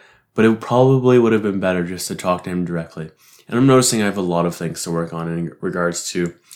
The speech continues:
talking to people directly right now when it's confrontational in nature. I thought I was really good at confrontation. Maybe not. So I'm just being, I'm <laughs> learning that about myself right now. Uh, yeah, so just be more direct with people.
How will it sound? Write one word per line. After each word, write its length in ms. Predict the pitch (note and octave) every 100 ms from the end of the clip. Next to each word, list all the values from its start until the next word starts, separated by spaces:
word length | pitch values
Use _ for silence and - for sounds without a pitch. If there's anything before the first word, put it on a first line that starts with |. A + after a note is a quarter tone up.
| - _ _
talking 360 | - F#2+ F#2 F2+
to 60 |
people 180 | F#2 F#2+
directly 420 | F2 F2+ F2+ -
right 180 | F2+ F#2
now 200 | F#2 F#2
when 180 | F2+ F2
it's 220 | F2 -
confrontational 800 | - - E2+ F2 F2 F#2+ - F#2
in 60 | F#2+
nature. 440 | F#2+ G2 G#2 G2+ _ _ _ _ _ - -
I 80 | -
thought 220 | - F2+
I 20 |
was 160 | F#2 F#2+
really 140 | F#2
good 120 | F2+
at 60 | F2
confrontation. 680 | F#2 F2 F#2 F2+ F#2+ F#2 - _ - _ _ _
Maybe 320 | A2 G#2 G2
not. 320 | E2+ D2+ - _ _ _ _
So 560 | - F2 F2 E2+ - _ _ _ _ _ -
I'm 160 | F2+
just 200 | F2+ F#2
being, 280 | - F2 E2+
I'm 240 | F2 F2+ - -
<laughs> 160 | - -
learning 460 | F#2 F#2 F2+ E2+ -
that 160 | E2
about 220 | E2 E2+ E2
myself 400 | E2 - E2 E2+
right 120 | D#2+
now. 200 | D#2+ - - - _ _ _ _ -
Uh, 340 | - D#2 D#2 - _ _ _
yeah, 240 | C3 G2+ -
so 140 | -
just 220 | - A#2 -
be 100 | G#2+
more 200 | F#2+ E2+
direct 260 | - -
with 100 | D#2
people. 280 | - -